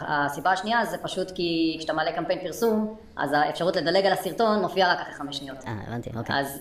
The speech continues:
Speaker 1: אז, אה, אלה שני הקריטריונים, אבל אם אתה, אה, מספיק מעניין, אז הם ימשיכו לראות גם מעבר לזה, ואגלה לך אולי סוד שאתה לא יודע, אבל בקמפיין פרסום, אה, כשהסרטון שלך רץ,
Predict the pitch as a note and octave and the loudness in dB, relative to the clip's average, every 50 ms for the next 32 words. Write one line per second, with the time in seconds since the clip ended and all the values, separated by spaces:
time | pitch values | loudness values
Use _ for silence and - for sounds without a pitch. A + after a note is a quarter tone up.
0 | - - D3+ D3+ D3 C#3+ B2+ C3 C#3 D3 D3 C#3+ D#3 F3 E3+ E3 - F3 - - | -10 -6 -4 -4 -4 -4 -2 -2 0 2 2 4 2 2 2 0 0 -2 -2 -2
1 | C#3+ E3 D#3 D3+ C#3+ C#3+ C#3 C3+ D3+ D3 D3 D3 - - - - F#3+ G3 G3 F#3+ | 0 0 2 2 2 2 0 0 0 -2 -2 -4 -8 -12 -8 -4 -2 -2 0 2
2 | G3+ G3 F#3+ F#3 F#3 F3+ F3+ F3 F3 F3 F3+ - E3+ E3 E3 D#3+ E3 E3 - F#3 | 4 4 6 6 4 4 4 2 2 2 0 0 0 0 0 0 0 -2 -4 -4
3 | - F#3 F3+ G3 A3+ A3+ G3 D#3 D3+ D#3 D3+ D3 - D#3+ - E3 D#3+ D#3+ - D#3 | -2 -2 0 0 2 0 0 0 0 -2 -2 -2 -4 -4 -2 -2 -2 -2 0 0
4 | D3 D3 D#3 D#3+ F3+ G3 F#3+ G3 G3+ G3 G3+ G3 A3 A#3 - D#3 D#3 - D#3 - | 0 0 0 2 2 2 2 2 0 0 0 0 -2 -2 0 2 2 2 0 -2
5 | - - E3+ F3+ F3+ F3 F3 F3 E3+ E3 E3 E3 - - - F3+ E3 - - F3 | -6 -6 -4 -2 0 0 2 2 0 0 -4 -8 -8 -6 -6 -4 -4 -2 0 2
6 | F#3+ B3+ A#3 G3 E3 E3+ E3+ E3+ - - - - - - D3 D3 E3 - F3 D#3+ | 2 4 4 4 2 0 0 -2 -6 -12 -16 -20 -6 -4 -2 -2 0 0 0 2
7 | D#3+ F#3 F#3 - F3+ D#3+ D#3 - A#3 A3+ G#3+ G#3+ G#3+ - - - - - - - | 2 2 0 0 -4 -4 -2 0 0 2 2 0 -2 -6 -12 -18 -20 -20 -20 -20
8 | - - - - - - - - - G3 E3 D#3+ D#3 D3+ C#3+ D3 D#3+ - - D3 | -20 -20 -20 -20 -20 -16 -14 -10 -6 -4 -2 0 0 0 -2 -2 -4 -4 -2 -2
9 | F3+ F3+ F3 - D#3 D#3 F#3+ G#3 G#3+ G#3+ - - | -2 -2 0 0 2 4 4 4 2 0 -4 -8